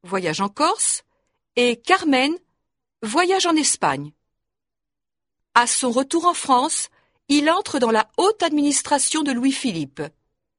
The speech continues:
Puis, sous le Second Empire, il devient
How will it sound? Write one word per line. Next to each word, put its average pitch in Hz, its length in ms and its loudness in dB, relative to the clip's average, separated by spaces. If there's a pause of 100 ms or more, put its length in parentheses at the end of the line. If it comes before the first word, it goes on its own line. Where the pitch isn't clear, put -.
(420)
Puis, 262 380 0 (460)
sous - 240 2
le 220 120 2
Second 202 360 -2
Empire, 302 560 0 (420)
il 277 180 0
devient 339 320 2